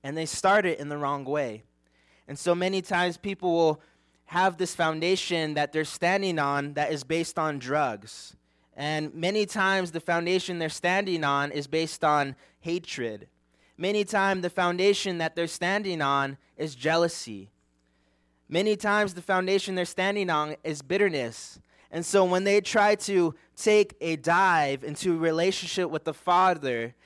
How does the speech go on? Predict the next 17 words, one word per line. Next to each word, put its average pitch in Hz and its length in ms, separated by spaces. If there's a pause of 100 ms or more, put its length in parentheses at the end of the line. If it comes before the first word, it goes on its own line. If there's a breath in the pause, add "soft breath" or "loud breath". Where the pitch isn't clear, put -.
(100)
you, 147 120
they 165 220
never 180 460
get 175 260
to - 120
the 160 120
water 160 460
because 135 360
they 147 120
lose 156 260
their 156 140
balance. 139 720 (380)
Their 143 120
foundation 185 760
was 156 140
never 160 260
strong. 127 580